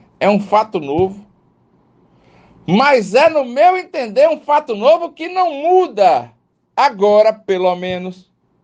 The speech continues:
a tendência dos eleitores de como se comportar nas eleições próximas de dois mil e vinte e dois. Logicamente que mexe, e tanto que é que mexe,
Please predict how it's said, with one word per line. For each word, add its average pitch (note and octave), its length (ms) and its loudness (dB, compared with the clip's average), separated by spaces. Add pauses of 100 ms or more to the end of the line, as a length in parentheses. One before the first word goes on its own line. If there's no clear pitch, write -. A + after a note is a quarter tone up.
(1400)
a G#3+ 160 0
tendência G#3 560 -2
dos F3+ 200 -6
eleitores F3+ 760 -2
de D#3+ 120 -8
como F#3+ 240 -2
se F#3+ 120 -10
comportar D#3+ 520 0
nas D#3 160 -2
eleições C#3+ 640 -4 (480)
próximas D3 480 -2
de C#3+ 140 -8
dois C3 240 -4
mil C3 140 -10
e C#3 120 -6
vinte D3 220 -14
e D3 40 -8
dois. F#2 480 -6 (920)
Logicamente C3+ 840 -2
que - 140 -16
mexe, A#2+ 760 -6 (920)
e D3+ 100 -2
tanto G3+ 440 -2
que D3 280 -6
é F#3+ 220 2
que - 220 -12
mexe, F#3 480 -4